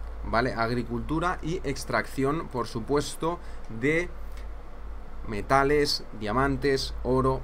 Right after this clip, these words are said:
plata, piedras preciosas, etcétera.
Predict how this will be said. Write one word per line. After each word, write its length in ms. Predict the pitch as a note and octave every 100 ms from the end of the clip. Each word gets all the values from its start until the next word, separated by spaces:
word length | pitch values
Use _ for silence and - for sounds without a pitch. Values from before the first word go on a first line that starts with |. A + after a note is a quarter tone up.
| -
plata, 500 | B2+ B2 A#2+ A#2+ - - -
piedras 320 | A#2+ A#2 A2+
preciosas, 640 | G#2+ G2+ A#2+ A2+ A2+ -
etcétera. 600 | G2+ G2+ - G2+ F2+ E2+